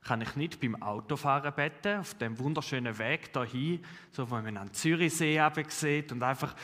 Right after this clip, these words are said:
vor Freude mit diesen schneebedeckten Bergen? Kann ich nicht beim Abwaschen beten?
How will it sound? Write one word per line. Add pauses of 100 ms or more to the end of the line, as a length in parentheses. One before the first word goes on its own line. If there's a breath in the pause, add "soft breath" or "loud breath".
(100)
vor
Freude (460 loud breath)
mit
diesen
schneebedeckten
Bergen? (220 loud breath)
Kann
ich
nicht
beim (100)
Abwaschen
beten?